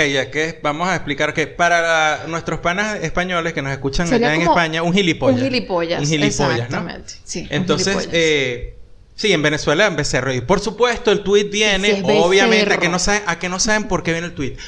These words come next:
Speaker 1: Porque es que no estamos monotemáticos en estos días, pues, porque no es que nadie está hablando todo el tiempo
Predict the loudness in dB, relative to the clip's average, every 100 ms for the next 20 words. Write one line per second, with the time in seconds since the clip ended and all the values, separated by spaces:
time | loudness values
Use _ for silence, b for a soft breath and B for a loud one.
0 | B B -2 0 -4 0 0 0 -2 0
1 | 0 0 -2 -4 -6 -6 -6 -4 -2 -2
2 | -2 0 2 0 -2 -2 -2 0 0 0
3 | -2 -2 0 0 0 2 2 2 0 -2
4 | -4 0 2 2 0 0 -2 0 0 -2
5 | -4